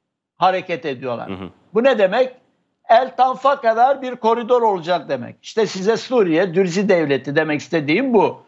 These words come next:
Speaker 1: Ama bu öyle kalmayacak. Irak yazısının bulunduğu Irak sınırına doğuya doğru gidecek. O sarı alanla birleşecek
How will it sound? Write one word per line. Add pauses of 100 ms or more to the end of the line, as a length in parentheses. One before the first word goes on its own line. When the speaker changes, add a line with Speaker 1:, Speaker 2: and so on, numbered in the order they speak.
(240)
Speaker 1:
Ama
bu
öyle
kalmayacak. (880)
Irak
yazısının
bulunduğu
Irak
sınırına (540)
doğuya
doğru
gidecek.
O
sarı
alanla
birleşecek